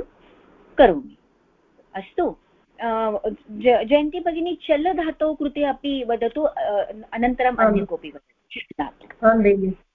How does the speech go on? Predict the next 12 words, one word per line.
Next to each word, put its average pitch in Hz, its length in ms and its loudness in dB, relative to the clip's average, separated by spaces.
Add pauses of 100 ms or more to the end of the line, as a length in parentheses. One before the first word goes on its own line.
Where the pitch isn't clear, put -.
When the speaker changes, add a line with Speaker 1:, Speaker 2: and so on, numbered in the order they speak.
Speaker 2:
चलिष्यति, 269 1000 2
चलिष्यतः, 240 920 0
चलिष्यन्ति, 220 1080 -2 (400)
चलिष्यसि, 262 880 2
चलिष्यथः, 247 960 0
चलिष्यत, 214 960 0 (260)
चलिष्यामि, 254 800 2
चलिष्यावः, 226 920 0
चलिष्यामः। 190 960 0 (1000)
Speaker 1:
सम्यक्, 143 460 2 (120)
उत्तमम्, 156 500 0
उत्तमम्. - 380 -12